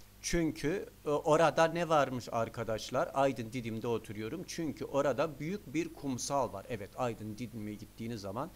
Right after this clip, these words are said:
altın kum, evet, Türkiye'nin hatta dünyanın en güzel kumsalla-, kumsallarından biri altın kum var.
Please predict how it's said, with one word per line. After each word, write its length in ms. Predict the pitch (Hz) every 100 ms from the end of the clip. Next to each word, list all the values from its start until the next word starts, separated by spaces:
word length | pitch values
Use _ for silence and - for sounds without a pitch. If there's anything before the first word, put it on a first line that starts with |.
| - - -
altın 460 | - 127 117 - 127
kum, 320 | - - 101 -
evet, 200 | 107 101
Türkiye'nin 500 | - 131 - - 101
hatta 380 | 120 127 - 101
dünyanın 420 | 120 113 101 110 123
en 140 | 135 120
güzel 320 | 92 98 95
kumsalla-, 720 | - 120 - 107 104 98 95 -
kumsallarından 1080 | - 123 - 107 98 101 98 101 147 156 101
biri 220 | 104 113
altın 560 | 107 104 - - 127 98 -
kum 220 | - 98
var. 220 | 92 131